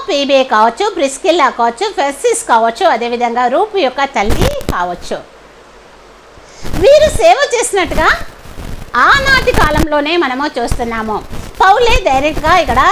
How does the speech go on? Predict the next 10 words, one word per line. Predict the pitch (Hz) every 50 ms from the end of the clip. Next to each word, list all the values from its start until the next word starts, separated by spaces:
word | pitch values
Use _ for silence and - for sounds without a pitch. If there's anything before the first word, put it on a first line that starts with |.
| 494 453 392
రాయిస్తున్నాడు | 269 208 208 240 262 285 - - - 247 240 233 226 226 226
ఈ |
యొక్క | 214 - 226 214 -
పత్రికను. | 226 208 - - 240 226 - 226 202 185 170 - - - - - - - - - - - - - - - - - - - - - - - - - - - - 247
ఆనాటి | 262 302 339 359 381 440 554 494 523 523
కాలంలోనే | 508 440 320 302 311 311 330 339 285 269 262 277 285 277 254
స్త్రీలు | - - - 285 302 311 320 302
సంఘ | 277 - 254 214 226 254
పరిచారము | 269 - 240 214 226 - - 277 247 233 233 226 226 214 190 - - 226
చేశారు, | 233 240 - - 233 214 214 202